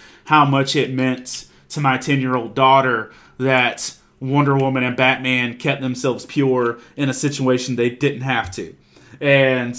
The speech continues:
um, you know, I told him all this stuff, and he's like, "Man, that, that made my day." Uh,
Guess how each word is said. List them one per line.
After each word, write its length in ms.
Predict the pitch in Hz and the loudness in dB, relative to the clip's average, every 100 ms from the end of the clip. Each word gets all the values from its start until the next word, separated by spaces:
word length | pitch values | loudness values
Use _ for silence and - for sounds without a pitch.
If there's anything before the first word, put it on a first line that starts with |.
| - | -6
um, 540 | 135 127 117 113 113 - - - | -4 -2 -4 -8 -14 -18 -20 0
you 100 | 170 | 4
know, 120 | 170 | 6
I 80 | 160 | 4
told 240 | 151 202 | 4 2
him 80 | 170 | 2
all 140 | 135 127 | 2 -2
this 120 | 127 | -2
stuff, 280 | 151 131 127 | -2 -2 -2
and 80 | |
he's 120 | 143 147 | -4 -2
like, 200 | 127 113 | -2 0
"Man, 240 | 135 139 | -2 0
that, 260 | 151 - 135 | -2 -2 -2
that 180 | 151 | -2
made 220 | 143 123 120 | 0 -2 -2
my 140 | 110 | -2
day." 380 | 127 147 110 - - - - | -2 -2 -4 -12 -20 -14 -4
Uh, 480 | 131 123 120 113 | 0 0 0 -4